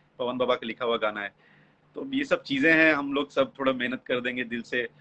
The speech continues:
और कुछ भी negativity में नहीं जाना है, हम लोग को पॉजिटिव रहना है। गाने सुनने, जो गाने पसंद आए, दिल से लग जाना है। अगर कल वाला गाना, जहाँ हम लोग को उम्मीद है कल वाला गाना आप लोगों को पसंद आएगा,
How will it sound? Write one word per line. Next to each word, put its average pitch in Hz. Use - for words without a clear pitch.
और 131
कुछ -
भी 165
negativity 139
में 143
नहीं 143
जाना 131
है, 131
हम 127
लोग 127
को 127
पॉजिटिव 127
रहना 123
है। 120
गाने 139
सुनने, 143
जो 160
गाने 180
पसंद 175
आए, 175
दिल 170
से 196
लग 156
जाना 127
है। 104
अगर 135
कल 160
वाला 156
गाना, 143
जहाँ 139
हम 135
लोग 156
को 156
उम्मीद 143
है 156
कल 139
वाला 135
गाना 123
आप 123
लोगों 120
को 127
पसंद 120
आएगा, 113